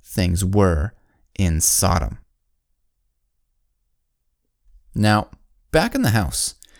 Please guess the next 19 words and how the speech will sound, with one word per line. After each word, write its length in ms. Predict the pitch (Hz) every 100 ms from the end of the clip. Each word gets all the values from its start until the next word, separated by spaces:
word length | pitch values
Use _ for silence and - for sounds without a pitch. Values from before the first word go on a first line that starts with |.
| - _ -
I'd 200 | 98 107
imagine 580 | 226 175 127 120 131 113
that 180 | 104 -
Lot 340 | 107 123 143
and 140 | 135 190
his 120 | 190
family 480 | 110 92 90 90 92
were 160 | 92
probably 580 | - - 127 131 110 101
just 500 | 92 95 87 - -
staring 800 | - - - 147 113 90 87 98
at 220 | - 92
the 60 | 92
two 180 | 85 110
strangers. 720 | - 123 107 90 80 - - - - - - - - - _ _ -
Slowly, 880 | - - - 151 151 160 160 165 175
it 200 | 156 165
sunk 400 | - 101 107 -
in. 280 | - 85 -